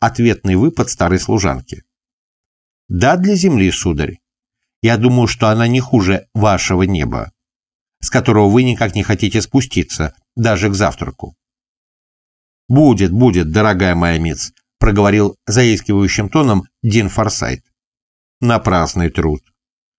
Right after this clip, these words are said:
Добрая Митц была не в таком настроении, чтобы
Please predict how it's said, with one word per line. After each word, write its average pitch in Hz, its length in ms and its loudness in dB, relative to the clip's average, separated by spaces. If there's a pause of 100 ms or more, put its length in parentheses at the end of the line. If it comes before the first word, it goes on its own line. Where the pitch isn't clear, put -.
(260)
Добрая 110 480 4
Митц 147 440 -2 (420)
была 113 440 2
не 135 160 0
в 127 60 -8
таком 131 320 0
настроении, 110 500 0
чтобы 101 460 0